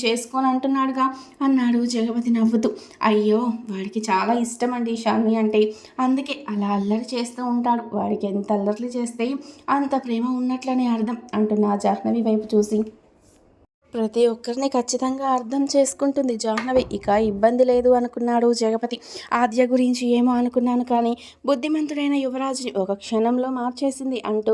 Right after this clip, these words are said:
ఊరు నుండి వచ్చినప్పుడు ఆద్య యువరాజుని కౌగిలించుకున్న సంగతి, తరుణ్ శాన్వి మంచం మీద పడి అల్లరి చేస్తున్న సంగతి చెప్పాడు నవ్వుతూ జగపతి. అదే అంత చొరవలు ఉండకూడదు అని నేను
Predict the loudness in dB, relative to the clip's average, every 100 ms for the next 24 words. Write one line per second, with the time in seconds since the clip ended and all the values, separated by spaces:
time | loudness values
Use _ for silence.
0 | 6 4 4 0 0 2 2 0 -4 -4
1 | 2 0 0 -8 -10 -2 2 2 4 2
2 | 4 0 0 -2 -2 -4 -2 -2 -2 -2
3 | -4 -4 -4 -2 0 0 0 0 -4 -6
4 | -20 -2 0 2 0 0 2 2 0 0
5 | 0 -2 -2 -2 0 0 0 0 -2 -4
6 | -2 0 -2 -4 -6 -4 -4 -2 -2 -4
7 | -4 -6 -2 0 2 0 0 -2 -2 -2
8 | 0 -2 -4 -6 -6 -6 -14 -20 -20 -6
9 | -2 2 2 2 -6 -6 -6 -4 -2 -2
10 | -2 -2 0 -2 -2 -6 -4 -2 0 -2
11 | -2 -6 -8 _ -10 -2 0